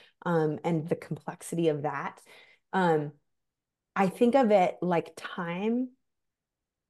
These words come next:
like, like a kindness, like, like the sense of, um,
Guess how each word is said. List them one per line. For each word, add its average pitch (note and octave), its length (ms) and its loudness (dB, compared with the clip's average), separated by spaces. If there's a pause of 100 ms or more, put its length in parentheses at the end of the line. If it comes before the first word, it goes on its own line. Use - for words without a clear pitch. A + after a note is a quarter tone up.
(200)
like, F3 280 0 (120)
like F3 460 2
a E3+ 60 0
kindness, D3+ 920 -6 (1400)
like, F3+ 240 0 (160)
like F3 400 2
the F3+ 240 2
sense G#3+ 460 0
of, F3+ 400 4
um, D#3 440 -2